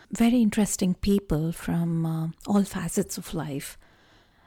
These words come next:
But, um, the stress got on to me. I felt like I wanted to spend more time with the children. I felt like I was caught up between my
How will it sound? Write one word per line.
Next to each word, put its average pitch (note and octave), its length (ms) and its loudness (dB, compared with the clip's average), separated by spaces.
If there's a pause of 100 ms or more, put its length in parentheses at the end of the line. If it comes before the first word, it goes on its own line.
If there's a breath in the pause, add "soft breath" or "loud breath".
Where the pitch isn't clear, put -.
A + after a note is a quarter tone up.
(380 soft breath)
But, G#3 360 6
um, F#3+ 640 4
the A3+ 140 2
stress - 420 2
got A3 320 2
on A#3+ 200 6
to - 140 -4
me. A3 340 6 (140)
I F3+ 720 2
felt - 320 2
like F3 220 0
I F3 120 2
wanted F3+ 220 2
to G#3+ 80 0
spend F3+ 320 2
more F3+ 220 4
time F3+ 340 0
with F#3+ 140 0
the F#3 100 -2
children. F3 400 0
I E3+ 80 0
felt F3 320 0
like F3 160 0
I E3+ 60 0
was D#3+ 100 -4
caught - 340 -4
up F3+ 200 0
between F3+ 440 4
my E3+ 380 0